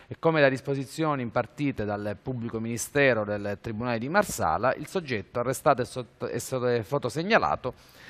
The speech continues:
è stato trasportato presso la propria abitazione, dove è posto il regime di arresti domiciliari. E ne abbiamo parlato ampiamente nel T G di ieri.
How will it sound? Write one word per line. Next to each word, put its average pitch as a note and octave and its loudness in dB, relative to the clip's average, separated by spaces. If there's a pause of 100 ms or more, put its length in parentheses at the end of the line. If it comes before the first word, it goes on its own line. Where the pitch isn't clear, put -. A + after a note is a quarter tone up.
è F#3 -2
stato E3+ 8
trasportato C#3+ 4
presso B2+ -4
la C#3 2
propria C#3+ 2
abitazione, B2 0
dove C#3 2
è C#3+ 0
posto A#2+ -4
il C#3+ 0
regime A2+ -4
di A#2 -6
arresti - 2
domiciliari. C#3+ -4 (880)
E B2+ -4
ne C#3+ 4
abbiamo F3 4
parlato E3 6
ampiamente D#3 0
nel D3 2
T D3 -10
G C#3+ -8
di F3 -8
ieri. B2 2